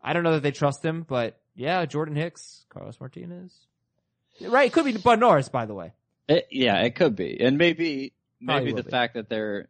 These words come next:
Speaker 2: isn't anybody who's just begging to take the job, uh, would suggest it is Bud Norris. My guess is if it's not Bud Norris, it's pulling him back for a while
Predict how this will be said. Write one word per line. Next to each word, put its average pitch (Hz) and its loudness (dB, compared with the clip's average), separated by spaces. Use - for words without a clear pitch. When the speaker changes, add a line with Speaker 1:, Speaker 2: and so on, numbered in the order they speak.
Speaker 2:
isn't 123 -4
anybody 104 0
who's 101 -6
just - -14
begging 101 0
to - -14
take 117 -2
the 107 -8
job, 87 -10
uh, 69 -8
would 101 -4
suggest 117 -2
it 110 -2
is 101 2
Bud 76 -2
Norris. 85 -6
My 202 4
guess 175 2
is 135 -10
if 143 -8
it's 123 -10
not 139 -6
Bud 147 -6
Norris, 143 -6
it's 110 -8
pulling 147 0
him 135 0
back 117 0
for 110 -4
a 107 -2
while 101 0